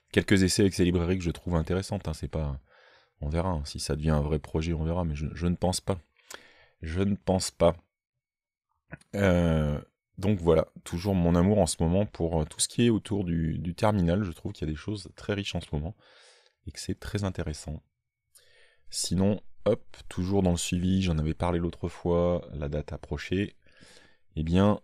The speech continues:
c'est le cas. Euh, voilà,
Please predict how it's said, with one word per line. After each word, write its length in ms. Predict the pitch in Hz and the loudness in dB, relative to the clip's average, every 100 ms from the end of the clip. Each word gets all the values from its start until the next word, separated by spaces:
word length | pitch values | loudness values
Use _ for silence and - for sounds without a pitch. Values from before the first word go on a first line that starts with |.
| _ | _
c'est 340 | - - - 120 | -6 -2 4 4
le 100 | 101 | 4
cas. 400 | - 95 95 - _ _ _ _ _ _ _ _ _ _ _ _ _ _ _ - | 6 8 6 2 _ _ _ _ _ _ _ _ _ _ _ _ _ _ _ -6
Euh, 340 | 87 80 73 | -2 0 -2
voilà, 420 | 67 80 82 85 | -2 2 2 0